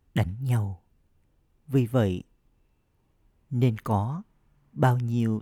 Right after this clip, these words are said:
tình yêu thương giữa các con với nhau đây? Trạng thái này sẽ từ từ được tiến tới. Nhiều người đánh nhau rất nhiều. Họ đánh nhau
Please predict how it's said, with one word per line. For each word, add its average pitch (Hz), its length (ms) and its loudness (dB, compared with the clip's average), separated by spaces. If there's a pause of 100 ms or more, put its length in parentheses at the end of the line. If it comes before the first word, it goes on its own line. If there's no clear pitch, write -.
tình 117 140 0
yêu 120 240 0
thương 123 340 -2 (400)
giữa 107 340 -2
các 147 180 -4
con 117 240 -2
với 110 220 0
nhau 123 300 -2
đây? 104 240 0 (2750)
Trạng 95 260 0
thái 107 200 -4
này 117 360 -2 (320)
sẽ 92 540 -4 (140)
từ 127 140 0 (100)
từ 101 360 -4 (280)
được 110 240 0 (280)
tiến 98 200 -2 (140)
tới. 110 340 -2 (1160)
Nhiều 135 180 0
người 104 280 0
đánh 113 240 -4
nhau 123 420 -2
rất - 340 -6
nhiều. 90 360 -2 (1160)
Họ 104 360 -4
đánh 113 220 -4
nhau 123 340 -2